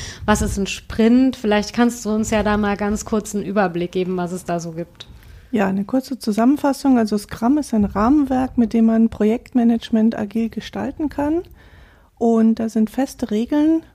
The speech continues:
Speaker 2: vorgegeben, die man einhalten muss, damit man sagen kann, wir machen Scrum. Und, ähm, feste Rollen.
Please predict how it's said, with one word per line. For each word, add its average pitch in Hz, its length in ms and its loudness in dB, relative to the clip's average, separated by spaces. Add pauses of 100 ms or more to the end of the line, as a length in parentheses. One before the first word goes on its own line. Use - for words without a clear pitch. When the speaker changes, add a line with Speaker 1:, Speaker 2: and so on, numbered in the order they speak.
(100)
Speaker 2:
vorgegeben, 294 960 0 (300)
die 226 80 0
man 214 300 2 (180)
einhalten 247 540 0
muss, 233 300 2
damit 233 280 0
man 214 120 2
sagen 226 240 2
kann, 233 200 2
wir 214 80 -2
machen 202 300 -4
Scrum. 226 440 -2 (1400)
Und, 233 640 2 (340)
ähm, 214 360 0 (560)
feste 240 320 0
Rollen. 233 440 0